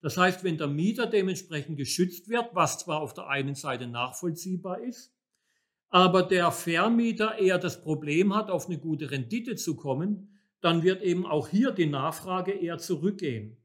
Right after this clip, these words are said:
In, dann der nächste Punkt ist die aktuelle Inflation. Also ich gehe davon aus, dass wir noch viele Jahre eine höhere Inflation haben werden.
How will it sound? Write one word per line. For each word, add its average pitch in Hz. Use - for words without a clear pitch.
In, 185
dann 175
der 175
nächste 185
Punkt 226
ist 220
die 214
aktuelle 196
Inflation. 196
Also 151
ich 185
gehe 202
davon 208
aus, 185
dass 190
wir 196
noch 175
viele 226
Jahre 156
eine 196
höhere 175
Inflation 156
haben 147
werden. 180